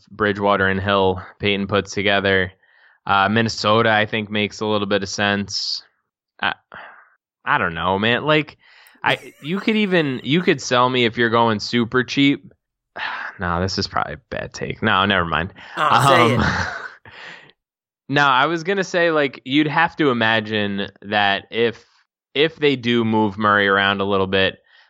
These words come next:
Speaker 1: like, maybe they can, Carolina could get a few sacks, but that's probably pretty thin.
Speaker 2: No, I was gonna say that too. I think
Speaker 1: Um,
Speaker 2: that's
Speaker 1: a-
Speaker 2: fine. You wanna target passing volume with defense, right? And, like,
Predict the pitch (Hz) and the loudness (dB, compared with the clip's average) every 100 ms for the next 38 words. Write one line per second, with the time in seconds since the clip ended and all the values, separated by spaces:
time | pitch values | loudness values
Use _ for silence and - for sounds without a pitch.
0 | - 101 104 107 104 104 101 92 107 101 | -4 -2 0 0 2 2 0 0 0 0
1 | - - 107 101 98 98 95 104 98 98 | -4 -4 0 0 0 0 -2 -4 -2 -2
2 | 95 104 92 - 87 90 - - 101 110 | -2 -6 -4 -2 0 0 -4 -10 -4 -2
3 | 104 - - 98 90 90 90 92 95 87 | -2 -6 -4 -2 0 -4 -8 -6 -6 -6
4 | - 92 151 165 170 185 170 165 160 - | -2 0 0 -2 -4 -8 -8 -6 -4 0
5 | 95 90 - - - 143 95 120 123 131 | 2 2 2 -2 -6 -6 -6 -8 -8 -10
6 | 139 _ _ _ 147 165 208 214 - 180 | -14 _ _ _ -6 -2 -2 -4 -2 -2
7 | 180 - - 139 131 123 110 110 104 101 | -2 -8 -6 -6 -6 -8 -6 -6 -6 -12
8 | 101 - 107 98 98 - - 113 120 135 | -16 -16 -18 -18 -20 -20 -14 -8 -8 -10
9 | 117 117 117 110 _ | -16 -14 -12 -14 _